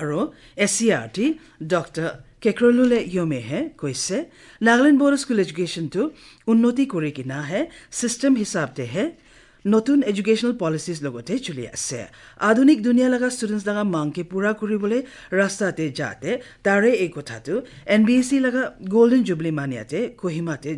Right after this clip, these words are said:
যোৱাকালি কৈ থাকিছে। ডক্টৰ য়মেহে কৈছে, জুবলি মানিয়াতে স্কুল লগা কাৰিকুলামটো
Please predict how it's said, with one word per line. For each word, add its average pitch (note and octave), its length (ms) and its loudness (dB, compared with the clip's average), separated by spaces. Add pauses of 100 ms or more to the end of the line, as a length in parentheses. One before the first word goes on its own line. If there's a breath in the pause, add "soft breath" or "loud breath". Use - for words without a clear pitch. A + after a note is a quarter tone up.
যোৱাকালি C3+ 420 -8 (120)
কৈ B2+ 200 -4
থাকিছে। - 420 -10 (500 loud breath)
ডক্টৰ F3 320 0
য়মেহে D3 460 -4
কৈছে, C3 280 -6 (920 soft breath)
জুবলি B3 300 4 (640)
মানিয়াতে D#3 440 -2 (480 soft breath)
স্কুল C#4+ 320 4
লগা C#4+ 240 6
কাৰিকুলামটো G#3 540 2